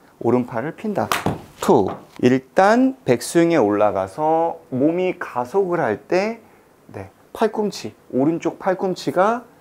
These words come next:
비틀린다라는 생각은 조금 더 해주실 필요가 있습니다. 하나, 팔꿈치. 하나, 팔꿈치. 이렇게 비튼다. 이걸 누르는 게 아닙니다. 특히 드라이버 같은 경우 끌고 오시면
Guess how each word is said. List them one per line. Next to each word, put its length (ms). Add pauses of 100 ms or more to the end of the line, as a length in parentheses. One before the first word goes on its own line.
(300)
비틀린다라는 920
생각은 760 (280)
조금 360
더 100
해주실 340
필요가 320
있습니다. 760 (500)
하나, 1040 (320)
팔꿈치. 640 (1400)
하나, 1120 (160)
팔꿈치. 520
이렇게 320 (460)
비튼다. 520 (140)
이걸 220
누르는 400
게 80
아닙니다. 480 (380)
특히 220
드라이버 360
같은 300
경우 260
끌고 300
오시면 540